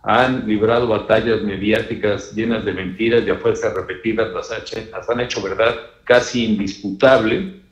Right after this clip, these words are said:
han manipulado el sentimiento y la necesidad de mucha gente, los errores, las divisiones las han convertido en clasismos, los clasismos en polarizaciones y las polarizaciones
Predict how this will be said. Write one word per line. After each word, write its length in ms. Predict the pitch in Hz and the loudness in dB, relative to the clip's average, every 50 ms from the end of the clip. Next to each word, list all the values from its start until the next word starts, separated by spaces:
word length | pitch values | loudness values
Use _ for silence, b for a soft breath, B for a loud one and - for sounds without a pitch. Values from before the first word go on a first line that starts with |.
| B B B B B | B B B B B
han 280 | - 113 120 127 127 120 | 2 2 4 4 4 4
manipulado 1040 | 117 107 104 98 95 - - 104 104 98 98 101 110 117 117 120 117 117 117 110 101 | 4 2 2 0 -2 -4 -4 -2 -2 0 2 2 4 4 4 4 2 4 4 4 4
el 140 | 95 92 90 | 2 0 -4
sentimiento 1160 | - - 101 98 95 95 101 95 98 107 113 120 123 120 - 127 123 113 107 104 98 95 92 82 | -6 -6 -6 -6 -4 -4 -2 0 0 0 0 0 -2 -2 0 2 4 6 6 4 4 2 -2 -4
y 380 | 85 85 87 82 80 78 80 | -6 -6 -6 -8 -8 -10 -8
la 140 | 80 85 90 | -6 -4 -4
necesidad 420 | 92 87 87 - - - 107 110 113 | -4 -6 -8 -10 -6 -2 0 2 2
de 60 | 113 | 2
mucha 300 | 110 113 113 - - - | 0 -2 -2 -2 -4 -4
gente, 640 | - 123 127 135 139 135 - 120 127 - - - B B B B B B B - | -2 -4 -4 -4 -4 -4 -2 -4 -4 -4 -8 -14 B B B B B B B 0
los 300 | 104 104 104 95 - 107 | 4 4 4 4 4 0
errores, 420 | 98 92 113 113 123 123 123 120 | 4 6 8 8 8 8 6 6
las 180 | 107 95 87 90 | 4 2 0 -2
divisiones 680 | 95 95 92 87 - - 131 120 123 123 120 113 104 98 | -6 -6 -6 -6 -4 0 0 0 0 0 -2 -4 -2 -2
las 220 | 104 90 - - | -4 -4 -2 -4
han 120 | 110 110 | -6 -4
convertido 720 | 107 110 107 98 95 90 87 - - 107 107 107 104 101 95 | -2 0 0 0 0 -2 -2 -2 0 2 4 4 4 4 2
en 140 | 92 87 87 | 0 -2 -4
clasismos, 600 | - 92 87 - - 135 131 123 123 123 110 98 | -4 -4 -4 -2 2 4 4 4 4 2 0 -2
los 160 | 95 92 - | -2 -6 -6
clasismos 520 | - - 90 - - 120 117 117 110 104 98 - - b b b b b b | -6 -8 -8 -6 -6 -6 -4 -4 -6 -6 -8 -12 -18 b b b b b b
en 140 | - 95 95 | -6 -4 0
polarizaciones 920 | 98 104 101 101 107 101 95 - - - - 135 131 131 135 135 - - - | 2 4 6 6 6 4 4 2 -2 0 4 4 4 6 4 2 0 -2 -2
y 40 | |
las 120 | 90 85 - | -4 -6 -4
polarizaciones 1040 | - 98 90 90 92 95 92 95 - - 120 113 110 113 110 - - - - b | -4 -4 -2 -2 -2 -2 -2 -4 -2 0 0 0 0 0 -4 -6 -8 -12 -16 b